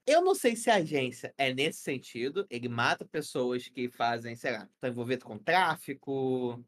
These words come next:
contrabandista de armas, essas coisas assim que podem prejudicar o país, né? Que sujam o país. Ou se ela, se essa agência é que faz a limpeza contra ameaças externas, né?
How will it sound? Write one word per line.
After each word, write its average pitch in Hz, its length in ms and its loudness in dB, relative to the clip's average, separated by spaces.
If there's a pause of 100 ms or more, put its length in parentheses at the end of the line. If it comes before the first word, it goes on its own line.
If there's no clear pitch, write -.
(120)
contrabandista 117 840 -2
de 117 120 -4
armas, 147 440 0
essas 147 160 -6
coisas 143 280 0
assim 151 120 -8
que 151 80 -4
podem 196 380 2
prejudicar 156 480 -2
o 127 80 0
país, 143 380 2
né? 226 220 0 (160)
Que 135 100 -4
sujam 147 460 4
o 135 60 -4
país. 143 680 2 (260)
Ou 302 320 6
se - 240 0
ela, 294 680 4 (240)
se - 140 -8
essa 190 220 0
agência 190 640 -2 (180)
é 277 60 -4
que 277 140 -10
faz 247 200 -2
a 247 80 4
limpeza 226 520 2
contra 233 240 -2
ameaças 220 460 0
externas, 135 580 0
né? 117 180 -4